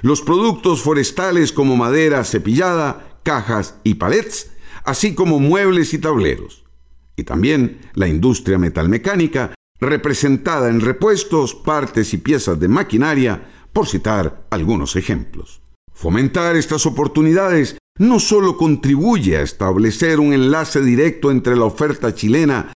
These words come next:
para suplir la demanda costarricense, sino que impulsa acciones de diversificación de los mercados de destino de Chile para aumentar el abanico de posibilidades de exportación de empresas de diversas escalas.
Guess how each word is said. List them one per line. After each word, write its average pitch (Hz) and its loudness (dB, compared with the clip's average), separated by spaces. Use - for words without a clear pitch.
para 110 0
suplir 151 0
la 73 -4
demanda 117 2
costarricense, 120 -2
sino 202 0
que 165 -2
impulsa 175 0
acciones 175 0
de 143 2
diversificación 170 0
de 135 2
los 95 0
mercados 120 0
de 92 0
destino 120 0
de 76 -4
Chile 175 0
para 110 0
aumentar 165 2
el 147 2
abanico 156 2
de 143 4
posibilidades 139 2
de 113 2
exportación 123 0
de 95 4
empresas 135 0
de 127 0
diversas 104 0
escalas. - -10